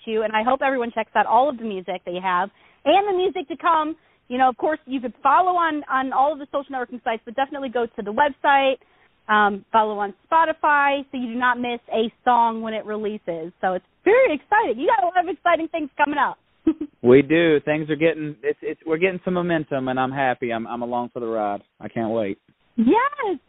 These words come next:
Speaker 1: Oh, well, it's amazing. And I, like I said, I can't wait to see you guys soon, you and your beautiful fiance. Um, <laughs> I just, I just adore you guys so much. So I just cannot wait. And thank you again for joining me, and come back, okay?
Speaker 2: I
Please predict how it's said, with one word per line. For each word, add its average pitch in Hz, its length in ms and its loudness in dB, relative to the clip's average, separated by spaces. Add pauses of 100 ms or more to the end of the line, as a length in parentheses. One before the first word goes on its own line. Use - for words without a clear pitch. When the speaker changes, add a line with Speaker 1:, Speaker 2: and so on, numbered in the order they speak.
(120)
Speaker 1:
Oh, 269 340 2
well, 277 160 0
it's 330 120 -6
amazing. 240 520 -6
And 233 80 -6
I, 254 240 -2
like 262 160 0
I 294 140 -4
said, 226 100 -2
I 208 80 -4
can't 269 240 -8
wait 269 200 -4
to 277 140 -20
see 277 60 -8
you 254 240 -4
guys 233 280 4 (160)
soon, 302 340 -2
you 254 180 -2
and 254 240 0 (380)
your 247 140 4
beautiful 254 640 2
fiance. 247 680 0 (440)
Um, 254 320 0 (220)
<laughs> - 0 -
I 277 560 0
just, 269 140 -6
I 269 140 2
just 277 160 -10
adore 240 240 -2
you 254 100 -6
guys 208 300 0
so 233 100 2
much. 196 280 0 (460)
So 247 80 2
I 233 300 2
just - 220 -20
cannot 233 300 -2
wait. 220 280 -2
And 254 200 -4
thank 339 220 0
you 294 120 -2
again 220 380 -2
for 208 260 -2 (100)
joining 269 300 2
me, 262 220 -2
and 220 100 -8
come 285 140 0
back, 285 260 -6
okay? 294 240 -2 (480)
Speaker 2:
I 123 100 4